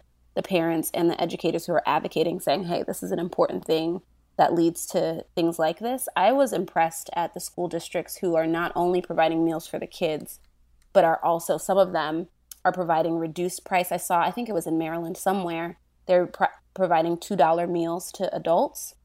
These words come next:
in addition to that. And then there are some that are just giving free boxes of food to families. So, um,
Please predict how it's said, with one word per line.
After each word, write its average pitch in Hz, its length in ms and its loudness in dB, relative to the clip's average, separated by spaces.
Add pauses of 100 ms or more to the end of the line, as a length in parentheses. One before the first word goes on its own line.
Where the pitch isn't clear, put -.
(240)
in 170 80 -2
addition 170 460 -2
to 185 460 -2
that. 208 320 2
And 196 100 0
then 180 100 0
there 175 140 0
are 180 40 -2
some 185 340 2
that 175 120 4
are 170 60 0
just 165 240 -4
giving 170 240 -2
free 170 220 -4
boxes - 400 -4
of 170 100 -8
food 175 220 -4
to 175 60 -14
families. 185 520 -2
So, 175 280 2 (480)
um, 175 440 -4